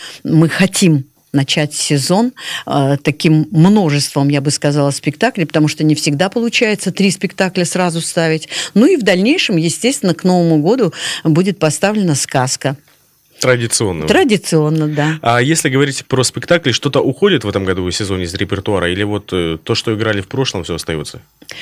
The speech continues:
Speaker 2: Или к чему-то уже пришло время попрощаться, к сожалению,
Speaker 1: Нет,
Speaker 2: всем?
Speaker 1: мы в прошлом году уже попрощались с теми спектаклями, которые, так сказать, уже, ну, м, что ли, м,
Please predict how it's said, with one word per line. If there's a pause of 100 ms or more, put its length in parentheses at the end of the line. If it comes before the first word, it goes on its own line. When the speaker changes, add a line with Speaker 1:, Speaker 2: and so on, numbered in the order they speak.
Speaker 2:
Или
к
чему-то
уже
пришло
время
попрощаться,
к
сожалению,
Speaker 1:
Нет,
Speaker 2:
всем?
Speaker 1:
мы
в
прошлом
году
уже
попрощались
с
теми
спектаклями,
которые,
так
сказать,
уже,
ну,
м,
что
ли,
м,